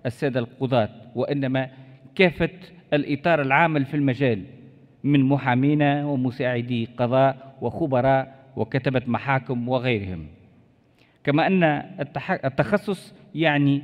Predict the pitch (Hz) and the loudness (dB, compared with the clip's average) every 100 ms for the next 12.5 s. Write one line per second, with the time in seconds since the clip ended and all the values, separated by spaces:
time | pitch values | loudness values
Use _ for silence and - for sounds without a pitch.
0 | - 139 - 156 - 147 175 139 - 139 | -2 -2 0 -2 -4 -4 -4 -4 -6 -2
1 | 143 135 139 135 135 131 120 - 123 120 | -2 -2 -2 0 2 2 0 -2 -2 -2
2 | 120 143 139 139 139 - - - 123 127 | 2 2 4 2 0 -2 -16 -6 -4 0
3 | 170 147 151 127 147 135 143 139 143 135 | 2 2 0 -4 -4 -4 -4 -4 -2 -2
4 | 147 139 110 95 - - - - 143 143 | 0 0 0 -4 -12 -20 -20 -14 -4 -2
5 | - 143 147 147 151 147 139 135 123 127 | -2 -6 -4 -4 0 0 0 -6 -4 -2
6 | 131 135 107 85 - - 123 135 139 123 | 2 2 0 -4 -16 -10 -2 -2 -2 -10
7 | - 120 120 120 - - - _ _ _ | -6 -4 -4 -6 -14 -20 -20 _ _ _
8 | - 160 147 139 147 143 139 - 170 143 | 0 2 4 2 0 -2 -12 -6 -6 -2
9 | 139 135 131 123 135 131 - 143 135 113 | -2 0 0 0 0 -2 -4 -12 -8 -6
10 | 120 131 127 120 - 123 113 120 117 110 | -4 -6 -8 -10 -10 -12 -6 -4 -4 -4
11 | 113 - 127 117 127 117 120 117 - 131 | -6 -6 -4 0 0 0 -2 -6 -8 -4
12 | 127 127 123 135 | -2 0 0 0